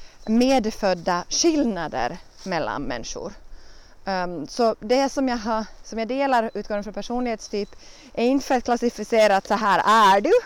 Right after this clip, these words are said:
utan f-, mera som att, okej, jag har hört tillräckligt många människor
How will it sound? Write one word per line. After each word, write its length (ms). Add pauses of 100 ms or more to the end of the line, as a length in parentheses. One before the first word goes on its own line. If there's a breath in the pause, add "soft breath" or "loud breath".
(420 loud breath)
utan 540
f-, 300
mera 300
som 220
att, 200
okej, 300
jag 100
har 160
hört 280
tillräckligt 420
många 260
människor 520